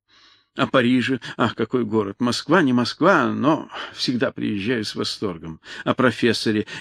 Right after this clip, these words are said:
Нет, это прямо замечательный человек. Все понимает с полуслова и все видит насквозь».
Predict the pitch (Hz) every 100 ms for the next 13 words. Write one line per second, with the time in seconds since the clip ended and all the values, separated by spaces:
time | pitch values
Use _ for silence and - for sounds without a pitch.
0 | - 113 95 104 110 - 120 107 98 107
1 | 156 202 - 120 - 104 - 107 92 82
2 | - - - 160 170 131 131 120 113 107
3 | - - 107 107 - 160 170 147 - -
4 | 180 123 196 202 - 131 - - 92 87
5 | - -